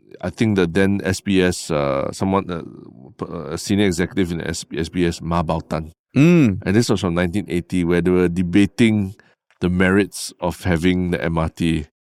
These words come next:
Speaker 1: in Singapore lah.
Speaker 2: Mm.
Speaker 1: So, yeah, it's, it's quite amazing 'cause, um, I think this is the days before the internet, obviously, right? So, uh,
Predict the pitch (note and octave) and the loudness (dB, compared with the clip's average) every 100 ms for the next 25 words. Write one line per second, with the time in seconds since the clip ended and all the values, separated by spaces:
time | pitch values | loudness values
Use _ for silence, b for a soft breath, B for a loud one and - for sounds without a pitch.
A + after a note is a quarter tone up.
0 | - E2 D#2 D#2 D#2 D#2 D2 D#2 - - | -12 -8 -6 -4 -4 -2 -2 -4 -10 -4
1 | F#2+ G2+ F2+ E2+ G#2+ _ - C3+ C#3 C#3 | 0 2 0 -2 -6 _ -2 4 6 8
2 | C3+ B2+ - _ _ _ - D3 G2 F#2 | 6 4 2 _ _ _ 2 4 4 2
3 | - B2+ A#2 - C#3+ A2 G#2+ B2+ A#2+ C#3 | -4 -8 -4 0 2 4 4 4 4 2
4 | - - F2+ F#2 F2 E2+ F2 - _ _ | 2 -4 2 4 4 2 -2 -8 _ _
5 | - - G#2 C#3+ C#3+ A2+ F#2+ F2 G#2 F#2+ | -20 -8 2 4 4 4 2 4 4 4
6 | F2 F#2+ F2+ E2 E2 E2 B1 E2 E2+ - | 2 2 2 0 -2 -2 -2 -4 -6 -4
7 | C#2 C#2+ F2 D#2 - F2+ F2+ F2 - _ | -2 0 -2 -4 0 2 4 2 -4 _
8 | _ _ _ _ D#2 D#2+ D#2 D2+ | _ _ _ _ 0 2 4 2